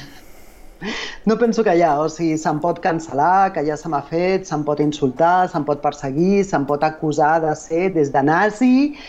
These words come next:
fins a espanyolista, o sigui, el que vulguin, el que vulguin.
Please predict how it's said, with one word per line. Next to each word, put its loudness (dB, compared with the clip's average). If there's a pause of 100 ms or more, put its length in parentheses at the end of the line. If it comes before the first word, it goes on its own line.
(240)
fins 0
a 4
espanyolista, 0
o 0
sigui, -2 (1080)
el 0
que 2
vulguin, 0 (460)
el -6
que -4
vulguin. -2